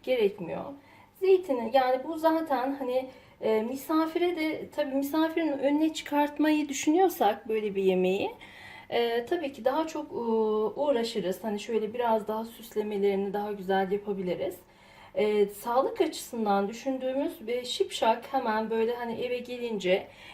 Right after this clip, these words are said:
yapıvereceğimiz pizza tadında sağlıklı bir yemek olmasını düşünüyorsak hani çok fazla, o yüzden ben hani süslemesine de önem vermedim.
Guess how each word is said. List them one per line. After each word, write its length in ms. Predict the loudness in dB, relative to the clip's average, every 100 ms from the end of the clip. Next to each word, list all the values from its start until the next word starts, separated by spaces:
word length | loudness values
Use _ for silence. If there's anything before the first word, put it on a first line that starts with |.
| 0
yapıvereceğimiz 960 | 2 2 4 6 4 2 2 2 -2 -8
pizza 400 | -4 -4 0 -2
tadında 720 | -2 -2 0 2 2 2 0 -12 -20 -20 -20 -20
sağlıklı 720 | -8 2 4 4 0 -6 -4
bir 140 | -4
yemek 400 | -2 -2 -2 2
olmasını 600 | 4 4 2 -2 -6 -6
düşünüyorsak 720 | -6 -2 0 0 -2 -6 -4
hani 200 | -4 -4
çok 260 | -6 -8 -2
fazla, 420 | -2 -2 4 4
o 80 | 4
yüzden 380 | -2 -4 -4 0
ben 180 | 0 0
hani 180 | -2 -8
süslemesine 840 | -14 -8 -6 -6 -8 -2 0 0
de 180 | -2 -4 -14 -20 0
önem 420 | 2 4 4 4
vermedim. 600 | 4 2 2 0 0 -2